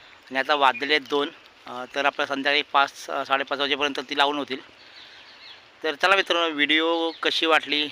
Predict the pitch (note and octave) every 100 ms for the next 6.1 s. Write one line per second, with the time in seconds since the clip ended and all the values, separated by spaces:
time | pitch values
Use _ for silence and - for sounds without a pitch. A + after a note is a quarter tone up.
0 | C3+ C#3 - D#3 D#3 D3+ C#3 D3 C#3+ B2
1 | D3+ - - - - - - - - -
2 | - C#3 C#3+ C#3+ C#3+ D3+ D3+ D3 D3 C#3
3 | D#3 C#3+ C#3+ C#3+ - D#3 C3+ C#3 - -
4 | - - - - - - - - - -
5 | - - - A#2+ A#2+ A#2+ A#2 C#3 C#3+ C#3
6 | D#3+